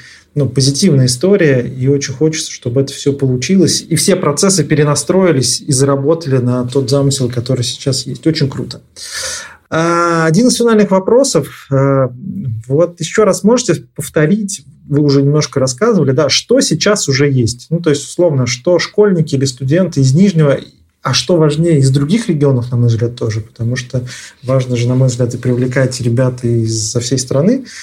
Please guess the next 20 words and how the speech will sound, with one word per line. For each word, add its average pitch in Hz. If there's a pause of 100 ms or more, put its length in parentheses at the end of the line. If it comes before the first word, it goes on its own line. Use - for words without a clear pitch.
(120)
а -
можно 120
и 120
за 120
рубежа 135
в 214
том 131
числе. 120 (300)
Что -
сейчас 196
уже 165
есть, 214
в -
чем 170
можно 156
поучаствовать, 147
э, 123
где 135
смотреть 139
информацию, 139